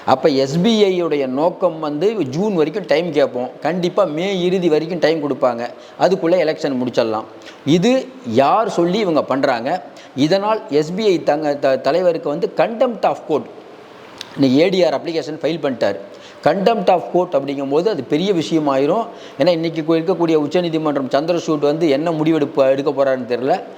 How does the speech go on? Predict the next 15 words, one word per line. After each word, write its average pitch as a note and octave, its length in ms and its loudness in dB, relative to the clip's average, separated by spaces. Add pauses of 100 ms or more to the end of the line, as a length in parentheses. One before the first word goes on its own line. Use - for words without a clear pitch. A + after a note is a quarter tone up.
(240)
இதற்கு F#3 320 2
முன்பு A3 340 -2
இந்த D#3 180 0
மாதிரி E3 280 0
வழக்குல D3 440 0
எந்த E3+ 280 2
மாதிரியான E3 480 0
முடிவு D#3 280 0
எடுத்திருக்காரு B2 540 -2 (360)
அப்படிங்கிறத C3+ 320 2
பத்தி B2 120 0
தான் C#3+ 160 0
பார்க்க A2+ 320 0
போறோம். C#3 180 2 (320)
இன்னைக்கு F3+ 540 0